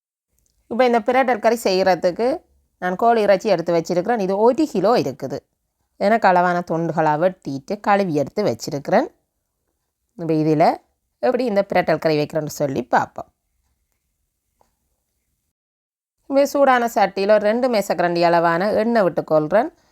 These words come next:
இந்த எண்ணெய் சூடாகட்டும். இப்ப இதுல நாங்க வழமையா வதக்குறதுக்கு பயன்படுத்துற மாதிரி கடுகு கால் தேக்கரண்டி, பெருஞ்சீரகம் அரை தேக்கரண்டி, இதோட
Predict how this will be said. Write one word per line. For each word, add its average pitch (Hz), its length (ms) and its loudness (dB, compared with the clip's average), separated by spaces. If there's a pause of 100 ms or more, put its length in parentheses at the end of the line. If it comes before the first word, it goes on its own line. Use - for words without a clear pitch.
(100)
இந்த 180 260 0
எண்ணெய் 220 400 0
சூடாகட்டும். 156 680 0 (1800)
இப்ப 190 160 -2
இதுல 185 220 2
நாங்க 175 220 -2
வழமையா 175 460 2 (160)
வதக்குறதுக்கு 175 640 -2
பயன்படுத்துற 156 480 -4
மாதிரி 156 520 -4 (320)
கடுகு 175 480 0
கால் 165 320 -2
தேக்கரண்டி, 160 600 -2 (1900)
பெருஞ்சீரகம் 180 800 2
அரை 170 260 -2
தேக்கரண்டி, 156 640 -4 (3750)
இதோட 175 340 2